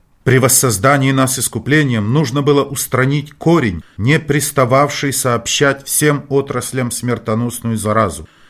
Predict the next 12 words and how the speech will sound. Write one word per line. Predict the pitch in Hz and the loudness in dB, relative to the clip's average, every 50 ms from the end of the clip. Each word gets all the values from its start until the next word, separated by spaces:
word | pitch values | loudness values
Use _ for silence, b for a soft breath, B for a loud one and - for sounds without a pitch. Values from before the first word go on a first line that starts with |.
| b b b | b b b
Нужно | 117 135 143 117 123 139 | 0 2 2 2 2 2
было | 139 147 143 143 | 2 4 4 4
заменить | 117 117 139 139 139 139 147 143 147 - | 4 4 2 2 2 2 0 0 0 -2
его | 147 131 123 131 | -2 -2 -2 -2
корнем, | - 151 160 151 151 151 151 147 | 0 2 2 2 2 0 0 0
который | 143 131 - 156 143 143 | -2 -2 0 2 2 2
бы | 131 127 135 | 2 0 0
сообщал | - - 135 127 120 - - - 143 143 | 0 0 0 0 0 0 0 0 2 2
нам | 139 135 123 117 107 | 2 0 0 -2 -2
жизнь, | 90 107 156 180 139 90 92 92 85 b b b | -2 0 0 0 0 0 -4 -6 -6 b b b
нетление, | b 127 139 139 139 139 - 135 165 175 165 135 104 92 85 80 | b 2 2 2 2 0 0 2 4 4 4 2 0 -2 -4 -2
святость. | - - 123 127 165 175 160 160 95 - - - - | -2 0 2 2 2 2 0 -2 -6 -12 -12 -14 -16